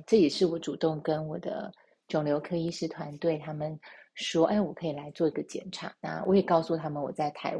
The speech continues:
湾做了一些另类疗法，然后在八月份的时候回美国前，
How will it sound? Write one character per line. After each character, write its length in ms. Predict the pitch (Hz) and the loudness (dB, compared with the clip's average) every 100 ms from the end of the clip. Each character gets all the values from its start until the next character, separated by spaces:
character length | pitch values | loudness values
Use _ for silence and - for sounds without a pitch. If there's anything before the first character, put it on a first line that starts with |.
| 160 | -6
湾 320 | 151 143 156 - _ _ _ _ | -8 -8 -10 -14 _ _ _ _
做 180 | - 170 | 2 4
了 100 | 147 | 4
一 120 | 143 | 0
些 580 | 147 156 147 143 139 143 196 _ | -2 -2 0 0 -2 -4 -8 _
另 200 | 160 156 | -6 -2
类 160 | 151 135 | -2 -2
疗 240 | 127 - | -4 -6
法， 400 | 175 - - - - | -8 -6 -8 -10 -14
然 280 | - 165 - | -8 -6 -6
后 500 | - 165 165 165 185 _ _ _ _ _ _ _ _ | -6 -2 0 -2 -6 _ _ _ _ _ _ _ _
在 160 | 180 | 0
八 200 | 165 156 | 2 4
月 160 | 160 165 | 4 2
份 200 | - 156 | 2 0
的 120 | 139 | 0
时 200 | 143 - | -6 -6
候 280 | 170 - - | -6 -4 -2
回 240 | - 147 147 | 2 2 2
美 180 | 151 139 | -2 -4
国 200 | 147 - | -4 -4
前， 360 | - - - | -6 -6 -6